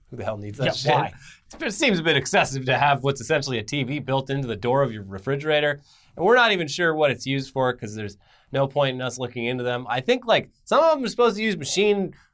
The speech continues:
Speaker 1: vision to, like, tell when you need to buy new stuff.
Speaker 2: Open the fridge!
Speaker 1: Yeah, I know. And you can
Speaker 2: Do
Speaker 1: press
Speaker 2: we sound like boomers saying that?
Speaker 1: Yeah,
Speaker 2: 'Cause that
Speaker 1: yeah.
Speaker 2: feels like my first, like, one of my first, like, real,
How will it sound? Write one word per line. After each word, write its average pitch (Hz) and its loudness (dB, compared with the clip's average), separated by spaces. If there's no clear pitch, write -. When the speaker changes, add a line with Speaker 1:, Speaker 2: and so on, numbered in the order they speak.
Speaker 1:
vision 180 0
to, 165 0
like, 135 2
tell 147 4
when 139 0
you 147 -2
need 151 0
to 123 0
buy 113 2
new 165 -2
stuff. 165 0
Speaker 2:
Open 381 6
the 392 4
fridge! 403 4
Speaker 1:
Yeah, 269 6
I 233 8
know. 233 4
And 202 4
you 202 2
can 175 -2
Speaker 2:
Do 285 4
Speaker 1:
press 330 6
Speaker 2:
we 381 6
sound 381 8
like 359 6
boomers 349 4
saying 359 4
that? 359 4
Speaker 1:
Yeah, 160 -2
Speaker 2:
'Cause 262 4
that 302 6
Speaker 1:
yeah. 226 8
Speaker 2:
feels 190 6
like 254 2
my 233 4
first, 254 -2
like, 208 4
one 220 6
of 226 4
my 208 6
first, 208 2
like, 175 2
real, 180 4